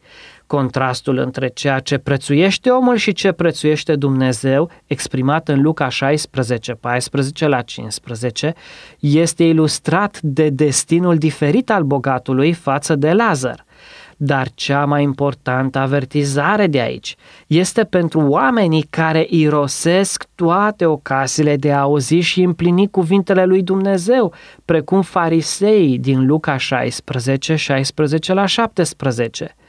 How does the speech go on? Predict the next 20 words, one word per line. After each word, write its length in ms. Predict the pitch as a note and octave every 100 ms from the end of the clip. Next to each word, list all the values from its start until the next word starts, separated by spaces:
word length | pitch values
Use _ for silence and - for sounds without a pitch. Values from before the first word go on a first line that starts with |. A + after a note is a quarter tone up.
| _ - - -
De 120 | F3+
fapt, 320 | E3+ G#3+ G3+ E3+
este 320 | D3+ - D#3
aceeași 680 | E3 D3 - C#3+ D3+ D#3+ D3
greșeală 720 | D3+ D3 - C#3+ C#3 C#3+ D3+
pe 160 | D#3
care 280 | C#3 D3 D3
o 80 | C#3+
fac 300 | - D#3+ D#3+ -
bogatul 840 | - D3 C3+ B2 C#3+ C3+ - D#3+ E3
și 260 | - E3
cei 280 | D3+ D#3+ C#3+
cinci 420 | - A3+ D4 - -
frați 320 | E3 D#3+ -
ai 160 | C#3 B2+
lui 220 | C#3 D#3
în 80 | C3+
viața 320 | C3+ C3+ C3+
lor 200 | B2+ B2+
pământească. 880 | C#3 C#3 D#3 E3 B2+ - - D3